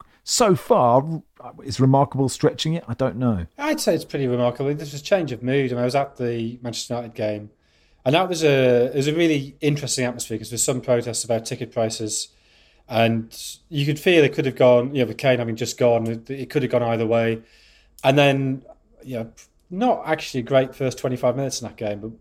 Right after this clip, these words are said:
Speaker 2: but once they started playing, second half especially, they were really good. So I think there's two things that really impressed me, um, so far about Postecoglou. So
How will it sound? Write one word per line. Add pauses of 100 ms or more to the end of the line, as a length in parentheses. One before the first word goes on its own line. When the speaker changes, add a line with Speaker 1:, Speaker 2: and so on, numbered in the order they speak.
(440)
Speaker 2:
but
once
they
started
playing,
second
half
especially,
they
were
really
good. (340)
So
I
think
there's
two
things
that
really
impressed
me, (180)
um, (140)
so
far
about
Postecoglou.
So